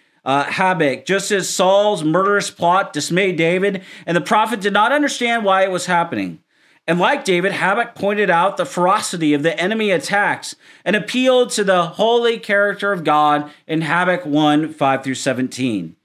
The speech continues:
Now, desiring an answer and being determined to trust the Lord, Habakkuk declared in Habakkuk two one, "I will take my stand at my watchpost and station myself on the tower,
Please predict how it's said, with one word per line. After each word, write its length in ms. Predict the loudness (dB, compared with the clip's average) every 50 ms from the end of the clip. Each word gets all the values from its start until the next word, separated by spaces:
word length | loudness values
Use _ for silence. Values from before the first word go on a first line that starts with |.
| _ _ _ _ _ _ _ 0
Now, 280 | 0 2 2 0 -4 -8
desiring 720 | -6 -4 -4 0 2 2 2 4 2 2 2 2 0 0
an 80 | 0 0
answer 500 | 0 0 0 -2 -2 -4 -2 -2 0 0
and 120 | 2 2
being 240 | 2 2 0 0 0
determined 640 | -2 -4 -6 -4 -2 0 0 0 0 0 0 0 -2
to 80 | -4
trust 320 | -4 -2 0 0 0 -2 -4
the 80 | -4
Lord, 440 | -2 0 2 4 4 4 2 0 -4 -10 -18 -20 _ _
Habakkuk 280 | 0 0 0 0 -2 -2
declared 560 | -6 -8 -4 -2 0 2 2 2 2 0 0
in 100 | 0 0
Habakkuk 360 | 0 0 0 0 0 -2 -4
two 200 | -6 -6 -4 -4
one, 560 | -2 0 2 2 2 2 0 -2 -4 -8 -10 _ _ _ _ _ _ -2
"I 160 | 0 2 2
will 140 | 2 2 0
take 280 | 0 -2 -2 -2 -2
my 220 | -2 0 0 0 -2
stand 420 | -2 -4 -2 0 0 2 0 0
at 60 | 2
my 140 | 2 2 2
watchpost 800 | 2 2 2 2 2 2 0 -4 -4 -2 0 0 0 -2 -6 -10 -16 _ -20 -20 _ -6
and 140 | -6 -4
station 420 | -4 -2 -2 0 0 0 -2 -2 -2
myself 540 | 0 0 0 0 0 2 2 2 2 0 -2
on 240 | 0 0 0 2
the 80 | 0 -2
tower, 540 | -2 -2 0 2 2 2 0 -2 -4 -6